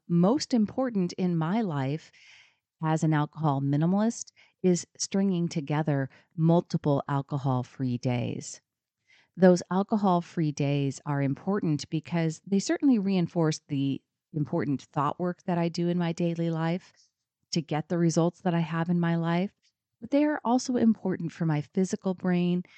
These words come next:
and for my sleep. And it's also why paying attention to the numbers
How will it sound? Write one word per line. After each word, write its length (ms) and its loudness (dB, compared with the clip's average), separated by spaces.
and 140 0
for 160 2
my 140 4
sleep. 480 -4
And 100 0
it's 200 0
also 340 2
why 320 2
paying 380 0
attention 680 -2
to 100 -4
the 100 2
numbers 720 0